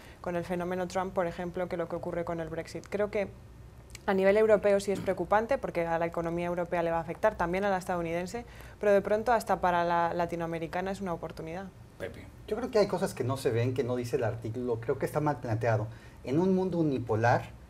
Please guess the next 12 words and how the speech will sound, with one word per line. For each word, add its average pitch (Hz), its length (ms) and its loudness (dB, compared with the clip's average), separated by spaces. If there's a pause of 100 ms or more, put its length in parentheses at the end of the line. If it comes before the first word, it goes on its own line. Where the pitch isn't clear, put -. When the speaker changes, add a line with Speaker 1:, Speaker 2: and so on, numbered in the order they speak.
(160)
Speaker 3:
la 117 260 2
debi-, 120 260 -2
el 120 100 2
debilitamiento 127 720 0
de 131 80 2
una 131 140 0
Europa 123 340 0
unida 131 580 2
afecta 131 720 0
a 117 100 -8
América 120 380 0
Latina, 143 480 0